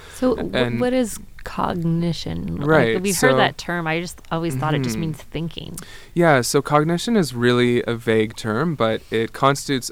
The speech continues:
Speaker 2: a variety of different ways that people behave. So, um, a good way to describe it is when you think of those I Q tests, where you're doing all these different little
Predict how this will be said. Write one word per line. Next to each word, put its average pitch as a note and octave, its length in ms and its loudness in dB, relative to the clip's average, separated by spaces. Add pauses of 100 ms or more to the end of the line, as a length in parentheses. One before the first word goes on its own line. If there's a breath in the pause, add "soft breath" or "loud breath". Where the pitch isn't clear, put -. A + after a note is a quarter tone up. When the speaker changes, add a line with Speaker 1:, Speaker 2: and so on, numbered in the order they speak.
Speaker 2:
a A2+ 40 -4
variety A2+ 580 2
of A2 220 -8
different G#2+ 540 -6 (400 soft breath)
ways G#2+ 320 -2
that G2+ 220 -8
people G#2 560 -4
behave. A2 800 -4
So, G#2+ 580 -2 (540 loud breath)
um, G#2 360 -8
a B2+ 80 -4
good D#3+ 180 2
way D#3 140 4
to C3+ 100 -6
describe A2+ 540 -2
it A2 160 0
is G#2+ 420 -6
when A2 140 -2
you G#2+ 100 -4
think C3 300 -2
of A2 140 -2
those G#2+ 260 -6
I A2 120 0
Q B2+ 200 -4
tests, - 640 -6
where A2+ 320 2
you're A2 180 0
doing A2 320 -4
all A2+ 180 2
these A#2+ 220 0
different A2 480 -2
little G#2+ 440 -6